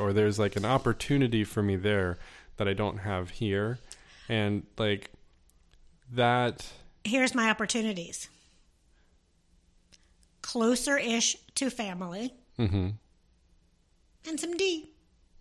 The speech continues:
Speaker 1: Well, you can't, um, you can't pick your family.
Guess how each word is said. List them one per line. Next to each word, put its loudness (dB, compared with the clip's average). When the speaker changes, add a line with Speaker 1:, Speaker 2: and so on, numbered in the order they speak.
Speaker 1:
Well, 0
you -2
can't, 0
um, 0
you -2
can't -2
pick 2
your 2
family. 0